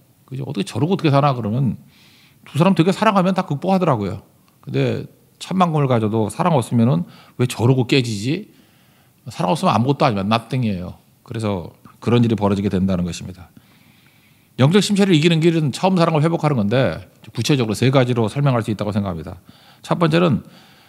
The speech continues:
무조건적인 사랑을 체험해야 됩니다. 그냥 사랑의 본질이 뭐냐 하면 아가페인데 무조건적인 사랑이다. 이 절 앞부분을 보시면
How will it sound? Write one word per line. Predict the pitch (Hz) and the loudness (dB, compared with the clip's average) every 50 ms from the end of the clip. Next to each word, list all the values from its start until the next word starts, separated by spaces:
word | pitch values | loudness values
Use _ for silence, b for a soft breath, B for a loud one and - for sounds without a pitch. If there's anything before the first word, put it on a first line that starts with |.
| b b b b b | b b b b b
무조건적인 | - 92 110 139 185 202 196 - 208 202 190 175 190 180 175 180 | -4 0 4 4 4 4 4 4 4 6 6 6 6 4 2 0
사랑을 | 151 - - 185 170 165 160 | -2 0 0 0 2 2 0
체험해야 | - - 170 160 143 127 117 | 0 0 -2 0 0 0 -2
됩니다. | 104 92 90 87 85 80 87 - _ _ _ _ _ _ _ _ | -2 -4 -6 -8 -8 -10 -12 -14 _ _ _ _ _ _ _ _
그냥 | - 110 107 101 | -16 -14 -12 -12
사랑의 | - - - 147 156 156 - | -10 -6 -4 -2 -2 -2 -2
본질이 | - 127 123 135 127 143 143 170 | 0 2 2 4 4 4 4 4
뭐냐 | 139 107 101 107 110 107 | 4 4 2 2 2 2
하면 | 104 110 143 180 190 190 B B B B B B B | 0 0 0 0 -2 -4 B B B B B B B
아가페인데 | - - 104 127 147 143 - 147 147 127 104 117 147 - 82 82 82 | -4 -2 0 0 0 0 0 -2 -2 0 -2 -2 -4 -6 -10 -6 -4
무조건적인 | 98 110 165 160 - 175 165 160 151 151 151 170 170 165 | 0 0 0 2 2 2 2 4 2 2 0 0 -2 -2
사랑이다. | - - 151 147 143 117 90 90 82 78 - 95 - - b b b b b b b b b b b b b b b b b | -4 -2 0 0 2 2 0 0 -2 -4 -8 -12 -16 -20 b b b b b b b b b b b b b b b b b
이 | - 107 131 165 170 165 | -6 -2 2 2 4 4
절 | 175 185 175 170 160 127 107 - - | 6 6 6 6 4 2 0 -2 -2
앞부분을 | - 117 120 - 175 170 160 165 156 151 151 | -2 -2 -2 0 -2 0 2 4 4 4 4
보시면 | 127 104 95 107 98 92 101 127 185 - | 2 0 0 2 2 2 2 0 -2 -6